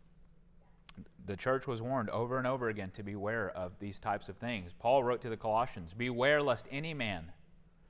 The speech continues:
spoil you." It means to ruin you,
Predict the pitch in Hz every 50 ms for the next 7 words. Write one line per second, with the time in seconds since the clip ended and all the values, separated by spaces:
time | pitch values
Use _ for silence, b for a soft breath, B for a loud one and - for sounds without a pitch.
0 | - - - - - - - 139 160 175 170 151 120 104 98 90 85 76 71 -
1 | - - - - - - - - - - - - - - - - - - - -
2 | - - - - - - - - - - - 127 135 135 113 110 - 127 135 120
3 | 117 123 139 156 160 151 127 113 101 92 82 78